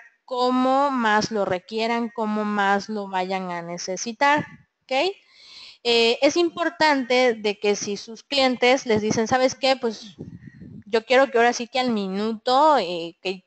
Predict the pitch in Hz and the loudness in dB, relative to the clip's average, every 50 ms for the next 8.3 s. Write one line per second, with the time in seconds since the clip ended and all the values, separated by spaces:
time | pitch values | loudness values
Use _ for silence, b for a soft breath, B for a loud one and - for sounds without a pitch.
0 | _ _ _ - 180 185 - 220 214 226 240 233 - 240 226 220 226 233 226 - | _ _ _ -14 -14 -8 -4 -2 0 0 0 -2 -2 -2 -2 0 0 -2 -2 -2
1 | 233 214 - 226 226 226 214 214 214 220 226 226 214 196 - - 175 175 180 185 | -4 -4 -2 -4 -2 -2 0 0 0 0 0 0 0 -2 -4 -8 -10 -6 -4 -2
2 | 214 262 285 247 - 220 214 202 214 208 196 - 208 - 196 175 - - 202 214 | -2 -2 -2 -2 0 2 2 2 0 -4 -8 -10 -10 -8 -8 -8 -8 -8 -6 -4
3 | 254 294 330 b b b b b b b b _ 226 220 220 214 208 202 202 202 | -4 -4 -6 b b b b b b b b _ -6 -4 -4 -4 -6 -6 -6 -8
4 | 196 - 202 202 202 202 202 214 208 220 247 254 254 - 240 220 - 220 214 220 | -8 -6 -6 -4 -4 -2 0 0 2 2 2 2 2 0 -2 -4 -4 -4 -4 -2
5 | 220 214 214 214 214 202 - 208 208 - 220 214 208 208 208 202 202 226 220 220 | -2 -2 -2 -2 -2 -2 -4 -6 -8 -6 -8 -8 -4 -4 -2 -2 -2 -2 -2 -2
6 | 214 202 214 202 196 196 202 202 208 208 202 208 208 202 196 190 - - 175 175 | -2 -2 -4 -4 -6 -8 -8 -6 -4 -4 -4 -4 -2 -2 -4 -4 -6 -8 -10 -12
7 | 185 - - 190 202 220 226 262 277 277 - 196 - - - - - - _ _ | -12 -12 -8 -6 -2 0 0 0 0 -2 -6 -14 -16 -16 -16 -16 -16 -20 _ _
8 | _ 196 202 196 - | _ -12 -10 -4 -2